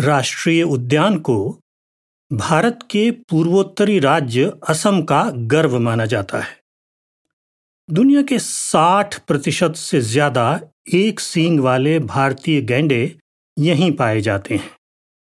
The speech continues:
इसलिए इसे गैंडा घर भी कहा जाता है। दुनिया में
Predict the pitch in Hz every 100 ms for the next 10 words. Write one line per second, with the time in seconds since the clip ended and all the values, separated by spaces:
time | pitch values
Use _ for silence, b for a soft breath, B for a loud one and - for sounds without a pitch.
0 | _ _ 240 233 151 143 247 - _ _
1 | - 180 - 226 220 214 - - 127 151
2 | 170 202 190 139 175 143 135 139 120 120
3 | 113 104 110 - - _ _ _ _ _
4 | _ _ _ _ _ - 110 160 196 240
5 | 208 139 185 -